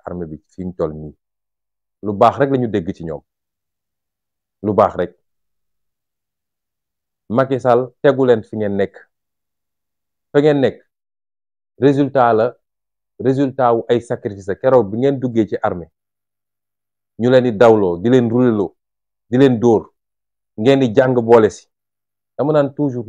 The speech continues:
li, loo fi gis ci, ci, ci, ci Sénégal, armée moo ci gën a mat. mat nañu ci yaram, mat nañu ci xalaat. Intellectuel yu gën a mag ñi ngi ci armée bi aujourd'hui. Di làkk langue yu bari,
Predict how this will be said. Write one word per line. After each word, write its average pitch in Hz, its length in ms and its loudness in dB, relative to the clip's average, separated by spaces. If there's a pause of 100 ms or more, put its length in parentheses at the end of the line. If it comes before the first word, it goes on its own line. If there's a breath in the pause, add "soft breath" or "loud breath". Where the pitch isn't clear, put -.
li, 135 240 -6
loo 139 320 2
fi 156 140 -4
gis 131 200 -4
ci, 127 180 -6
ci, 120 220 -10
ci, 104 160 -8
ci 110 120 -12
Sénégal, 92 480 -8 (800)
armée 117 260 0
moo 107 140 -2
ci 92 120 -10
gën 98 160 -2
a 98 40 -4
mat. 85 160 -10 (800)
mat 135 280 0
nañu 131 280 -2
ci 117 120 -6
yaram, 113 300 -2 (360)
mat 107 260 -2
nañu 110 220 -2
ci 104 80 -8
xalaat. 87 300 -8 (140)
Intellectuel 139 500 -4
yu 123 80 -6
gën 160 140 2
a 156 40 6
mag 120 200 0
ñi 107 80 -4
ngi 98 120 -6
ci - 80 -6
armée 87 260 -6
bi 78 80 -18
aujourd'hui. - 380 -20 (1500)
Di 110 80 -4
làkk 123 240 0
langue 117 340 0
yu 107 100 -2
bari, 117 240 4